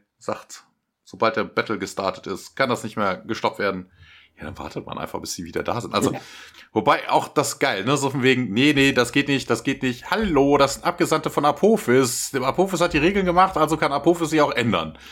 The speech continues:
Speaker 2: Genau,
Speaker 1: Und
Speaker 2: so
Speaker 1: hier
Speaker 2: wie es gerade eben passt, die, ja.
Speaker 1: Genau, ähm, und ihr tutet ins selbe Horn und sagt dann, „Ja, aber dann referenziert ihr auf den alten Artikel sieben.“ <laughs> Und wir haben einen Szenenwechsel.
Speaker 2: Ja, nochmal in dieses Waffenzelt gehen wir.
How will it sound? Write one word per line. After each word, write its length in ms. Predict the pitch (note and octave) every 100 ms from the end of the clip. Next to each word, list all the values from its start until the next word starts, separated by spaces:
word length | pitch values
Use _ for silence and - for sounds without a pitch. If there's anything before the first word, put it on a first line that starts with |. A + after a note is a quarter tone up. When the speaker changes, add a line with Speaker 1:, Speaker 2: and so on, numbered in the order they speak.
| -
Speaker 2:
Genau, 180 | E3+ C#3
Speaker 1:
Und 80 | A#2+
Speaker 2:
so 60 | D3+
Speaker 1:
hier 120 | E3+
Speaker 2:
wie 40 |
es 100 | -
gerade 320 | - B2+ B2 G#2+
eben 380 | A2+ G#2+ G2+ -
passt, 340 | F#2+ - -
die, 140 | F2+ - -
ja. 220 | G2+ - - - G#2 - _
Speaker 1:
Genau, 440 | - E3 A#2+ G2 F#2+ B2
ähm, 320 | G#2+ G2+ G#2
und 140 | A2+ C#3+
ihr 160 | D#3
tutet 320 | - F#3 D3+
ins 100 | A#2
selbe 240 | B2+ C3 C3+
Horn 220 | C3 B2
und 100 | A2
sagt 180 | A#2+ -
dann, 140 | A#2 F#2+
„Ja, 180 | G#2
aber 220 | G2+ G2+ G2+
dann 200 | G#2+ G#2+
referenziert 640 | G#2 G#2+ G2 G2 - A2+
ihr 80 | A2
auf 100 | G2+
den 180 | - F2 -
alten 460 | F3+ C#4 D4 B2
Artikel 420 | G2 F#2+ G#2+ G2+ F2+
sieben.“ 380 | - G#2 E2+ D#2 - -
<laughs> 160 | C#3+ A#2+
Und 140 | D3
wir 140 | B2 G2+
haben 200 | G2 F#2+
einen 220 | G#2+ C3+
Szenenwechsel. 800 | - C3 F2+ E2 E2 - D#2+ D2+ - - - - _
Speaker 2:
Ja, 420 | - B2 C#3 G2+ - - -
nochmal 380 | G#2+ C#3+ D3+ B2+
in 100 | A#2+
dieses 400 | A#2 G#2+ G#2 G#2
Waffenzelt 500 | B2 D3+ - F#2 -
gehen 200 | F#2+ F#2
wir. 260 | G#2 B2